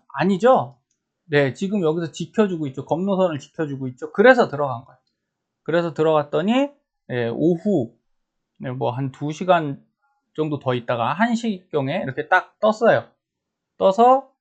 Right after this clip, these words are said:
예, 자동 매도 여기다 걸어, S밴드에서 제가 걸어놨거든요. 그래서 자동 매도 되고, 그리고 나서 다시 내려와서 검노선 또 여기서 지지해주죠. 그래갖고 한 번 더 사서,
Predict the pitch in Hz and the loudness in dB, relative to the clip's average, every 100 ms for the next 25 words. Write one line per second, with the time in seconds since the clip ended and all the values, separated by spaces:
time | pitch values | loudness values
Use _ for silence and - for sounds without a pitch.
0 | _ 139 143 156 196 185 170 156 135 147 | _ -4 0 0 0 0 0 0 0 -4
1 | 135 131 131 151 - 139 135 190 185 170 | -4 0 0 0 -4 -10 -6 -2 0 2
2 | 151 139 127 123 117 131 147 143 131 110 | 0 -2 -6 -6 -4 -2 0 -2 -4 -10
3 | 139 226 _ - 131 - 135 151 143 135 | -10 -14 _ -20 -10 -6 -4 -4 -6 -6
4 | 135 - 127 175 120 - _ _ _ _ | -6 -6 4 6 6 0 _ _ _ _
5 | - 185 220 196 165 147 214 277 302 _ | -4 0 0 0 -2 2 4 4 2 _
6 | _ _ - 180 185 208 156 170 165 151 | _ _ 0 2 2 2 4 4 2 0
7 | - 190 208 196 185 247 226 170 175 165 | -4 -2 0 -2 0 2 2 0 -2 -8
8 | - 156 165 170 233 226 254 196 - _ | -10 -10 -6 -4 -4 -2 2 4 2 _
9 | _ _ _ - 180 175 170 226 226 254 | _ _ _ -2 2 0 2 0 0 2
10 | 247 254 220 196 190 196 214 254 302 | 4 4 4 2 2 0 6 6 6